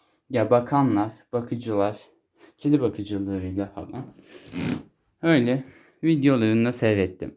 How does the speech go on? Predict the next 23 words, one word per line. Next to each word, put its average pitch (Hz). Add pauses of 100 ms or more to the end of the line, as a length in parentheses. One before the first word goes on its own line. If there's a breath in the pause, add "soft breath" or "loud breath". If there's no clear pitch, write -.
(100)
Örneğin, 107 (100)
örnek 139
veriyorum. 98 (220)
Ee, 107 (720 loud breath)
bir 165 (200)
araştırdım, 127
işte 107
bir 107
video 104
falan 107
seyrettim. 139 (480 loud breath)
Şimdi 120
bir 170
kedinin, 143 (840)
ee, 113
bir 151 (1040)
gün, 127
e, 120
ne, -
kaç 151
saat 127
uyuduğunu 120
biliyorum. 113